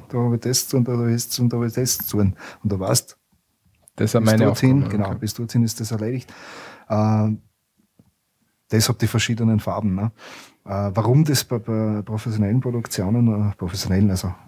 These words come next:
Speaker 1: wirklich, äh, die, die von vorn bis hinten ausproduziert sind, was meine ich damit,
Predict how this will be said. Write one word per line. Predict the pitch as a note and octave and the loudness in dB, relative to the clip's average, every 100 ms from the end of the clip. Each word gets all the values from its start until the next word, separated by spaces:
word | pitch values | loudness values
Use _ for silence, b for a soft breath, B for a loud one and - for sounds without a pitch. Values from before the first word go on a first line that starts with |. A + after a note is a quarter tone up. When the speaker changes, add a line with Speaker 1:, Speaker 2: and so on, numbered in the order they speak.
| _ | _
Speaker 1:
wirklich, | G#2 - F#2 - _ _ _ _ - _ - | -10 -8 -10 -12 _ _ _ _ -20 _ -14
äh, | G2 F#2 F#2+ F#2+ G2 F#2+ G2 G#2+ A#2 F2 F#2+ F#2 F#2 F#2 F2 _ | -6 -4 -2 -2 -4 -6 -6 -10 -14 -14 -12 -12 -10 -12 -14 _
die, | - F#2+ | -8 -8
die | - | -8
von | F2+ G2+ F#2+ F#2+ F#2+ G#2 A2 | -4 0 2 0 -2 -8 -6
vorn | - G#2+ | 2 2
bis | A2 | 4
hinten | - A2 A2+ | 2 2 0
ausproduziert | A2+ - A#2+ A2+ - A2 | -4 -4 -6 -4 -4 -4
sind, | - G#2 B B B B B B B | 0 -2 B B B B B B B
was | G#2+ G2+ | -4 0
meine | G#2+ | 0
ich | G#2+ | 0
damit, | G#2+ G#2 | 0 0